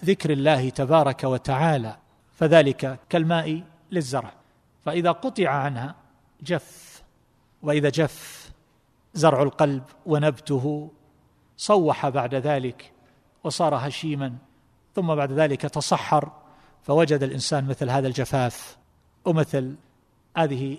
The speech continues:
القسوة ومظاهر الاعتلال والغفلة. ولهذا أقول: كثرة قراءة القرآن بالتدبر، بالإضافة إلى كثرة ذكر الله عز وجل، وترك أسباب هذه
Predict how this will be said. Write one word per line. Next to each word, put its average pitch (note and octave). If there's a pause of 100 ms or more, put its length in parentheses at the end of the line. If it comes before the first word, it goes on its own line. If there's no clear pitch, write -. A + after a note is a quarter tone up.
القسوة C#3+ (760)
ومظاهر C#3 (840)
الاعتلال C#3+
والغفلة. A#2+ (240)
ولهذا C#3
أقول: E3+ (320)
كثرة E3+
قراءة C3
القرآن C3
بالتدبر، E3 (520)
بالإضافة D3
إلى C#3+
كثرة D3+
ذكر C#3+
الله C#3
عز B2+
وجل، C#3 (640)
وترك D3+
أسباب D3 (920)
هذه C3+